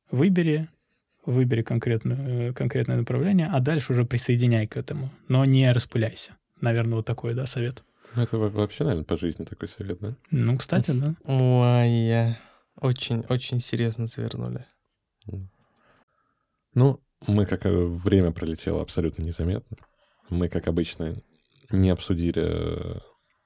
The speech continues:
Speaker 2: и толики того, что мы хотели обсудить. Как обычно, осталось очень много всего, что не было охвачено.
Speaker 1: Ну, то ли еще будет.
Speaker 2: Да, и что, я надеюсь, еще будет охвачено. С вами сегодня был, были усеченные битлы. <laughs>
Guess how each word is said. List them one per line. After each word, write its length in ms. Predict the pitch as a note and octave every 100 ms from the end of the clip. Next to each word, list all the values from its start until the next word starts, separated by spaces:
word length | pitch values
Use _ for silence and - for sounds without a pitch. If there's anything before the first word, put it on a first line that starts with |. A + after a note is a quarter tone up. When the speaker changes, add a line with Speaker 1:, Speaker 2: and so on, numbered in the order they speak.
| _ _ _ _ _ _
Speaker 2:
и 80 | F2+
толики 380 | F#2 E2 - -
того, 220 | D#2+ D#2
что 160 | - E2
мы 60 |
хотели 300 | - - -
обсудить. 480 | - - D#2 D#2 - _ _ _ _ _ -
Как 180 | - -
обычно, 280 | D#2 - D#2+
осталось 540 | - D#2+ D#2 - - -
очень 280 | F#2+ - E2
много 520 | E2 D#2 D#2+ D#2 E2 - _ - - _
всего, 340 | - - E2 D#2+
что 180 | - E2
не 140 | D#2+
было 180 | D2+ D#2
охвачено. 600 | - F2+ G2 - D#2 F2 _
Speaker 1:
Ну, 140 | C3+
то 200 | A#2+ C3+
ли 120 | B2+ A#2+
еще 240 | A#2 C3
будет. 400 | B2 C3+ C3+ - - - _
Speaker 2:
Да, 240 | E2+ E2
и 60 | D#2
что, 180 | - E2+
я 80 | E2
надеюсь, 300 | E2 E2 E2
еще 180 | - F2
будет 300 | E2 B2+ -
охвачено. 640 | - - D#3 - E2+ F2 - - - - -
С 160 | - -
вами 200 | F#2 E2+
сегодня 520 | - E2+ D#2+ E2+ F2 - _ _
был, 360 | F#2+ F2+ F2+ F#2+ _ -
были 260 | G2 F2
усеченные 460 | E2+ - - F2+ F2
битлы. 380 | F2+ - A2 C3 _ - - - - -
<laughs> 1000 | C#3 F#3+ C#3 F#3+ F3+ G3 D3+ G#3 - A#3